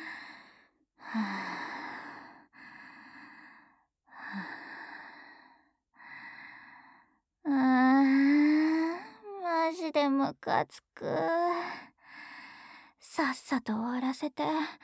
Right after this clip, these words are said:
ホスト行きたいのにさ。あ？うるさいな。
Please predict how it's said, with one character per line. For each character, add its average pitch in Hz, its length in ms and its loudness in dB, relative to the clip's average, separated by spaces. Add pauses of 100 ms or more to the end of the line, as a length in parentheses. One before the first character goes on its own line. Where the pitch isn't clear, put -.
(340)
ホ 349 260 0
ス - 120 -12
ト 320 180 0
行 294 120 -2
き - 120 -16
た 370 260 4
い 403 40 2
の 403 140 2
に 370 180 -4
さ。 - 140 -4 (1900)
あ？ 269 360 -2 (1160)
う 269 40 0 (220)
る 254 140 8
さ 277 340 4
い 254 80 8
な。 262 960 2